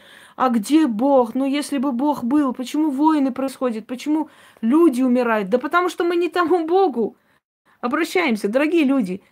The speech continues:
К каким богам обращаемся, так мы и живем. Мы обращаемся к богам, которые говорят:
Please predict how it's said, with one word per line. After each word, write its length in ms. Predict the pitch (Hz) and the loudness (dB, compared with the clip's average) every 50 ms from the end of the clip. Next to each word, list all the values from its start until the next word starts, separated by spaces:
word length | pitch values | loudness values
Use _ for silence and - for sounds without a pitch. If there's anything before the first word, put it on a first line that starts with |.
| _ _ | _ _
К 20 | - | -4
каким 300 | 320 320 330 403 381 294 | -4 0 2 2 4 4
богам 320 | 311 302 285 311 294 277 | 4 4 4 4 2 2
обращаемся, 600 | 269 254 285 294 302 - 415 415 415 - - 285 | 2 2 2 0 0 0 0 0 0 0 -2 -2
так 220 | 240 311 330 330 | -2 -2 -2 0
мы 160 | - 294 294 277 | 2 0 2 2
и 20 | |
живем. 460 | 240 220 240 214 214 226 226 226 233 - _ _ _ _ _ | 0 0 -2 0 2 2 0 0 -2 -8 _ _ _ _ _
Мы 100 | 233 277 | 0 2
обращаемся 560 | 311 277 302 330 311 - 349 339 311 - - | 2 2 2 0 0 0 2 0 2 2 0
к 100 | 269 220 | -2 0
богам, 360 | 220 262 277 381 339 392 403 392 | 2 2 2 4 4 0 2 2
которые 380 | 285 254 254 277 262 262 247 | -2 -2 0 0 0 0 0
говорят: 440 | 208 220 247 269 262 254 233 208 | 0 2 2 2 4 2 0 0